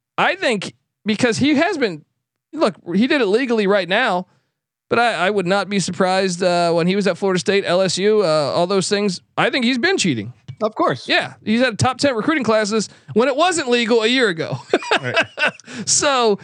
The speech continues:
Speaker 2: And
Speaker 1: uh,
Speaker 2: here's one thing I wanna know, and maybe this is opening up too big of a can of worms, but so what I wanna know, and I don't think I've heard it from anybody else, maybe you guys have, uh,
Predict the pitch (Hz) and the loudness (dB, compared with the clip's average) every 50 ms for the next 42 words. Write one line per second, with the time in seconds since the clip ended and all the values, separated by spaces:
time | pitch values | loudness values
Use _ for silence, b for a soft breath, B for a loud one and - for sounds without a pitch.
0 | B B B B B B - 226 226 240 240 226 226 226 220 220 214 320 262 208 | B B B B B B -2 -2 0 2 2 2 2 2 2 2 2 0 0 -2
1 | 220 233 208 202 185 180 175 170 165 160 156 143 143 139 139 139 147 147 156 165 | -2 0 0 0 0 0 0 0 0 0 -2 0 0 0 0 0 0 -2 0 0
2 | 202 208 165 170 170 139 139 135 139 143 139 131 135 131 131 127 120 - - - | 0 0 0 0 -2 -2 -2 -2 0 0 0 -2 -2 -2 0 0 -2 -4 -6 -4
3 | - 139 131 113 123 123 117 113 104 - 123 117 104 101 95 98 98 98 95 87 | -2 -2 0 0 0 0 0 -2 -2 -4 -4 -4 -2 -2 -2 -2 -2 -2 -4 -6
4 | - - 113 107 101 98 - - - 165 151 139 131 127 - 98 156 175 196 226 | -6 -4 -4 -2 -2 -4 -6 -4 -2 -2 0 0 -2 -4 -4 -4 -2 0 0 0
5 | 262 240 196 175 165 151 147 147 - 127 143 147 151 143 151 185 190 175 - 185 | 0 -2 0 0 0 0 0 -2 -4 -6 -4 -2 0 0 0 0 -2 -2 -2 -4
6 | 170 147 139 123 - 147 143 131 110 107 110 113 113 107 110 104 104 95 87 78 | -2 -2 -2 -2 -2 -2 -2 -4 -4 -4 -4 -2 -2 -2 0 0 0 -2 -2 -4
7 | - 117 123 117 117 110 107 101 90 - 98 85 73 71 - _ _ _ _ _ | -4 -4 -2 -2 -2 -2 -2 -4 -4 -4 -6 -6 -6 -6 -10 _ _ _ _ _
8 | _ _ _ - 151 143 143 139 135 | _ _ _ -2 0 0 0 -2 -2